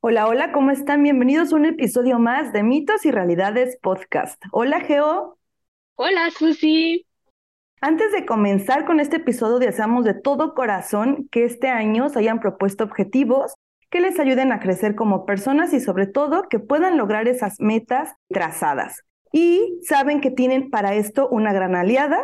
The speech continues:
Speaker 1: su bitácora Sueña Bonito, que es el paso a paso para planificar y para lograr lo que ustedes desean.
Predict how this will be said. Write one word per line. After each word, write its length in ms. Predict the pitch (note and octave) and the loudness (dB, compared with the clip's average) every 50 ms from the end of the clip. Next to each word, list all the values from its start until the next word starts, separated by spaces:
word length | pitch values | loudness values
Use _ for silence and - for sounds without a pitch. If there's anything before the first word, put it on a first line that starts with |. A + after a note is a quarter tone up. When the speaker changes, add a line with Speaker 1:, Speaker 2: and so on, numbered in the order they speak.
| C#5+ - | -4 -4
Speaker 1:
su 160 | - B3 G#3+ | -2 0 0
bitácora 500 | G3 F#3+ G3 G3+ G3+ G3+ A3 G#3+ G3 G3 | 0 0 -2 -4 -4 -2 -2 -4 -4 -4
Sueña 300 | - G#3 F#3+ F#3+ F#3+ F#3 | -2 -2 0 0 0 0
Bonito, 640 | F3+ F#3+ G3 A#3 C4+ D4 C#4+ C#4+ C#4 D4+ E4+ E4+ | 0 0 0 2 2 0 0 0 0 -2 -2 -2
que 100 | - B3 | -2 -4
es 100 | A3+ - | -2 0
el 160 | B3 B3 B3 | 0 -2 0
paso 260 | B3 C#4+ D#4 D4+ F4 F4 | -2 -4 -2 -2 -2 -4
a 120 | F4 F4 | -4 -2
paso 360 | D4 C#4 C4+ C#4 D4 C#4+ C#4+ | -2 -4 0 0 -2 -2 0
para 280 | - C4+ C4 C4+ C4+ C4+ | -2 -2 0 -2 -2 -2
planificar 840 | A#3+ A#3 G#3+ G#3 G#3 G3 - G#3 G3 G3 - A#3+ A#3+ C4 D4 C#4+ - | -2 0 0 0 0 0 -2 -4 -4 -2 -2 -2 0 0 -2 -2 -2
y 100 | A#3 A#3 | -2 -2
para 300 | A#3 - B3+ C4+ D4 D4 | -2 -2 -2 0 0 0
lograr 420 | D4 C#4+ C4 A3+ A#3+ A#3 A#3 A#3 | 0 0 0 2 0 0 -2 -2
lo 240 | A#3+ A3+ A#3+ A3 A3 | 0 0 0 0 -2
que 80 | - G#3 | -4 -6
ustedes 480 | G3+ - - - B3 A#3+ B3 B3+ B3 | -6 -4 -2 -2 0 2 2 2 2
desean. 540 | G3+ F3+ F3+ - - F3 B2 G#2+ - - - | 0 -2 -4 -2 -4 -4 -4 -4 -6 -8 -12